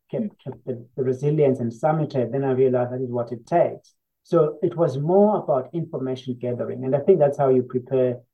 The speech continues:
Speaker 1: yourself mentally, because you can't put yourself into a sort of exercise regime than you would do when you tr-, when you're preparing physically. So their mental preparedness is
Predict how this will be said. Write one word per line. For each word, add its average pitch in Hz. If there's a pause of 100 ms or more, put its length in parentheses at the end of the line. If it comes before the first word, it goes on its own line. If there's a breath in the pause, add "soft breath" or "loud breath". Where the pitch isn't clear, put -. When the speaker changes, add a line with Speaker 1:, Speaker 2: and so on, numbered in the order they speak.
(120)
Speaker 1:
yourself 131
mentally, 127 (140)
because 135
you 143
can't 180
put -
yourself 135
into 131 (320)
a 147
sort 135
of 127
exercise 135
regime 123 (240)
than 127
you 127
would 127
do 131 (200)
when 127
you 120
tr-, -
when 127
you're 120
preparing 123
physically. 127
So 127 (120)
their 143
mental 165
preparedness 131
is -